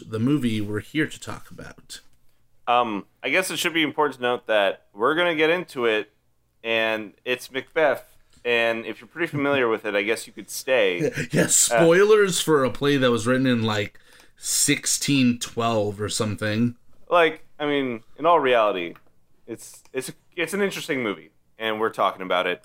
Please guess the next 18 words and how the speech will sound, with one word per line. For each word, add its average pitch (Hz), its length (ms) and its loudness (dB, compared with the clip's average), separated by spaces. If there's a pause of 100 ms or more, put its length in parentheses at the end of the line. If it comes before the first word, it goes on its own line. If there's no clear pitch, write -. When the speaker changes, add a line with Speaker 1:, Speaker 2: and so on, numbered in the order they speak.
(100)
Speaker 2:
And 113 120 -4
Speaker 1:
I'm 127 60 2
Speaker 2:
you 127 60 0
Speaker 1:
sorry, 120 300 4
Speaker 2:
listen 107 40 -8
to 107 140 -4
it. - 20 4
Speaker 1:
excuse 110 300 0
me. 98 240 -4
How 117 240 0
embarrassing. 107 500 0
Speaker 2:
<clears throat> - 0 -
Speaker 1:
Sixteen 127 680 -2
twenty-three. 98 920 -8 (600)
Speaker 2:
Excuse - 440 -14
you. - 180 -16 (180)
Jesus. - 480 -20 (880)
Um, 104 560 2